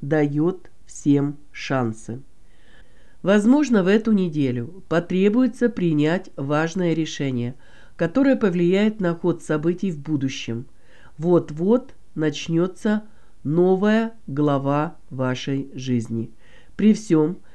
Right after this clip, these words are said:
колесо фортуны имеет буквальное значение.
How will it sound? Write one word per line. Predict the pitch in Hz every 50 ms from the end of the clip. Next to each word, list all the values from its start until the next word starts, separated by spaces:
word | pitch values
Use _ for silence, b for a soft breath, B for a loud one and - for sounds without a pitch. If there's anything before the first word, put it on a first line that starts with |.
| b b b b
колесо | - 190 208 214 214 - - 226
фортуны | 220 - 185 180 190 - - 202 190 175 165 156 -
имеет | - 185 180 180 170 156 147 139 143 - - - -
буквальное | 151 165 170 170 170 180 165 156 147 139 139 135 131 131
значение. | 127 - 151 147 139 - - 147 131 131 131 135 151 180 196 208